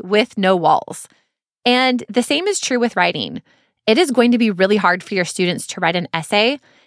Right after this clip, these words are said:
if they still struggle with paragraph writing, and it's going to be near impossible for your students to succeed with essay writing if they're still struggling with complete sentences. So, because you are a stellar teacher,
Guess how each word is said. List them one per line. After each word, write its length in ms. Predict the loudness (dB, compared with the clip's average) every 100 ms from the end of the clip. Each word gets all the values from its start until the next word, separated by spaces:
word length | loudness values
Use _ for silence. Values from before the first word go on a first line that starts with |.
| _
if 180 | -2 0
they 120 | 2
still 220 | 0 2 0
struggle 540 | 2 2 4 4 2
with 220 | -2 -4 -4
paragraph 600 | -2 0 2 2 2 2
writing, 440 | 0 0 -2 -6 _ _
and 160 | 0 2
it's 160 | 2
going 300 | 0 2 2 0
to 80 |
be 140 | -2 2
near 220 | 4 4
impossible 560 | 2 0 -2 -2 0 0
for 140 | 0
your 120 | -2
students 500 | -2 -2 -2 -2 -4 -6
to 120 | -4
succeed 600 | -4 -6 -6 -4 -2 -4 -8 -6
with 180 | -4 -2
essay 240 | -2 0
writing 400 | 2 4 4 0 -2 _ _ -4
if 140 | -2
they're 160 | 2 0
still 180 | 0 -2
struggling 360 | 0 0 -2
with 120 | -6
complete 300 | -6 -8 -8
sentences. 640 | -10 -10 -10 -8 -8 -10 -14 _ _ _ _ _ _ _ _
So, 380 | -10 -2 -2 -2 _ _ _ _ _
because 640 | -6 -2 0 2 0 -4 -6
you 460 | -2 -2 -2 -6 -8 -4
are 120 | -4
a 80 | -4
stellar 340 | -2 0 0
teacher, 480 | -4 -10 -8 -6